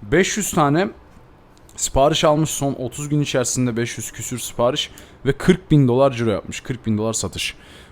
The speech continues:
Bu arkadaşın kırk bin dolar yapmasına açıkçası hiç şaşmadım. Çünkü gerçekten profesyonel yapmış.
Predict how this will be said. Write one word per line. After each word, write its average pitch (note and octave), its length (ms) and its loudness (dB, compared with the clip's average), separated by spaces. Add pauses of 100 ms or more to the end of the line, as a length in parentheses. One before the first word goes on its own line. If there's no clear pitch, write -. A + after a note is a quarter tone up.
(100)
Bu F#3 180 10
arkadaşın C#3+ 420 2
kırk D3+ 240 -8
bin B2+ 140 0
dolar A#2 200 -2
yapmasına B2+ 500 -4
açıkçası A#2 440 -6
hiç - 320 -8 (300)
şaşmadım. B2+ 600 -2 (320)
Çünkü D#3 480 -2 (120)
gerçekten B2+ 560 -2
profesyonel B2+ 640 -2
yapmış. - 440 -2